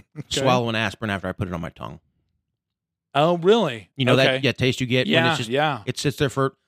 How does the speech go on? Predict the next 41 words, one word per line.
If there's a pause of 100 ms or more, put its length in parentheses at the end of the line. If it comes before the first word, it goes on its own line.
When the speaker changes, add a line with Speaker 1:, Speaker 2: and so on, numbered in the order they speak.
(200)
Speaker 2:
about (120)
one
second,
like
that
first
swig (140)
Speaker 1:
I
wonder
Speaker 2:
of
Speaker 1:
which,
Speaker 2:
water
Speaker 1:
which
Speaker 2:
doesn't
wash
it
down. (140)
Speaker 1:
You
tried
the
grape? (200)
Speaker 2:
The
grape. (1400)
Speaker 1:
I
kinda
wanna
eat
another
one,
but
I
also
took
one
of
the
Delta
nine
ones.
I
don't